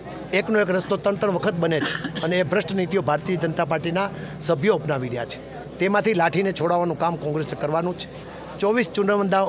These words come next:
ઉમેદવાર છે, એકે એક ઉમેદવાર, એકે એક ઉમેદવારની સાથે રહી શકે એવો ઉમેદવાર છે. એ ઉમેદવારોને જંગી બહુમતીથી જીતાડવા માટે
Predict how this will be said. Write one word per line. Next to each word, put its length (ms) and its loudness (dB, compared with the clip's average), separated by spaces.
ઉમેદવાર 420 4
છે, 120 -8
એકે 240 2
એક 100 2
ઉમેદવાર, 440 2
એકે 200 2
એક 200 4
ઉમેદવારની 600 4
સાથે 340 4
રહી 200 2
શકે 160 0
એવો 160 2
ઉમેદવાર 360 0
છે. 120 -6
એ 100 6
ઉમેદવારોને 600 4
જંગી 260 2
બહુમતીથી 540 2
જીતાડવા 320 0
માટે 180 0